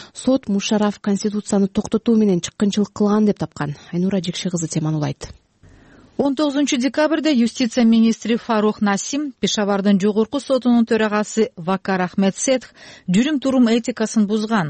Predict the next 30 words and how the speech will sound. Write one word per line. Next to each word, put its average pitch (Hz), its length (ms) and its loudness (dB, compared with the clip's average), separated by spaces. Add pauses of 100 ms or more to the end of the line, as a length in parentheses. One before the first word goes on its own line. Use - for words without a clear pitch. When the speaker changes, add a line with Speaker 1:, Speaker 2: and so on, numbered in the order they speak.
Speaker 2:
мындан 180 320 2
ары 196 240 2
судья 202 460 0
болуу 226 380 2
укугу 208 520 0
жок 160 380 -2
деп 165 220 -2
билдирди. 175 600 0 (520)
Мурдагы 277 440 2
аскердик 214 460 -2
жетекчи 214 400 0
Первез 220 460 0
Мушарафка 196 640 -2
өкүм 190 320 2
чыгарып 180 360 -2
жаткан 170 380 0
кезде 165 320 0
судья 190 480 -2 (300)
ал 214 340 2
колго 202 380 2
түшүрүлгүчө 208 840 0
көз 180 320 0
жумса, 190 380 -2 (200)
сөөгүн 269 540 2
үч 220 240 0
күнгө 233 400 2 (140)
калың 214 420 2
эл 226 100 2
көргүдөй 220 460 0
кылып, 220 240 0